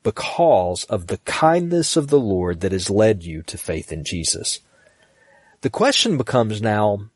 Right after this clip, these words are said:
well, how do you live the rest of your life? How does sanctification happen? How do you grow in holiness? How do you grow in godliness? And there's two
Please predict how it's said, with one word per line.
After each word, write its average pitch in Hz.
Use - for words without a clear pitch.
well, 104
how 165
do 196
you 185
live 147
the 127
rest 120
of 120
your 107
life? -
How 175
does 233
sanctification 123
happen? -
How 175
do 247
you 240
grow 131
in 113
holiness? 104
How 156
do 202
you 196
grow 131
in 107
godliness? 95
And 143
there's 151
two 262